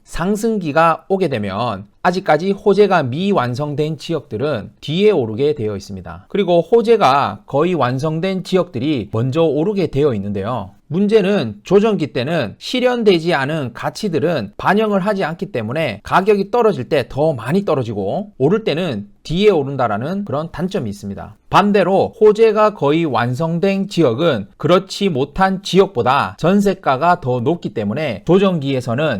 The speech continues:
훨씬 더 가격을 잘 버티는 메리트를 가지고 있습니다. 자, 그렇기 때문에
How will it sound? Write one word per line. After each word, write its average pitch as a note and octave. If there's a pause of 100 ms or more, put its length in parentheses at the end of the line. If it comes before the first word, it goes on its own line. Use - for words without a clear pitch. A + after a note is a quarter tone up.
훨씬 F3
더 G3
가격을 E3
잘 C3
버티는 A2+
메리트를 E3
가지고 A2
있습니다. F2
자, -
그렇기 A3+
때문에 A#2+